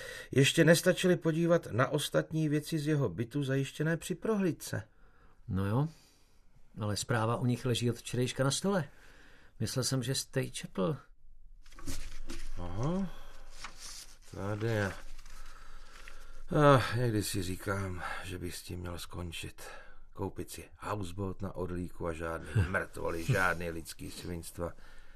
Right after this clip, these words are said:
Speaker 1: Jenom klid. Na podzim sbírat houby.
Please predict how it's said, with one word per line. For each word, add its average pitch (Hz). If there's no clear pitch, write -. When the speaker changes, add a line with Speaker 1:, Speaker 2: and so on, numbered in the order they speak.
Speaker 1:
Jenom 98
klid. -
Na 160
podzim 127
sbírat -
houby. 104